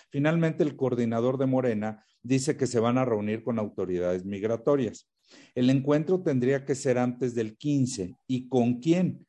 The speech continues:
Y si ustedes como bancada buscarán un encuentro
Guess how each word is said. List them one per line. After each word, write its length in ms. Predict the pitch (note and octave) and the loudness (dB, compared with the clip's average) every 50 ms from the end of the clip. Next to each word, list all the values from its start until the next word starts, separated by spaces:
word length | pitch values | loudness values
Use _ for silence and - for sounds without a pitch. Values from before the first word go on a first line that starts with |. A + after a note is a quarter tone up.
| _ - | _ -6
Y 140 | - C#3 | -6 -4
si 140 | C3 - C3+ | -2 -2 -2
ustedes 440 | A#2+ - - B2 A2+ A2+ C3 C3+ C3+ | -2 -2 2 2 2 2 2 -2 -4
como 280 | - D3 C#3 C#3+ C#3+ C#3+ | -4 -2 -2 0 0 0
bancada 440 | D3+ D3+ C#3+ C3 D3+ B2+ A#2+ B2+ | 0 0 0 0 2 2 4 2
buscarán 520 | C3+ B2+ B2 A2+ - - - F#2+ G2+ G#2 G#2+ | 2 0 -4 -8 -8 -6 -6 -4 -2 -2 0
un 120 | A#2 A#2+ | 0 2
encuentro 580 | B2+ C3 B2+ B2 A#2+ A2 A2 G#2+ A#2+ B2+ B2+ | 2 0 0 0 0 0 0 -2 -2 -4 -6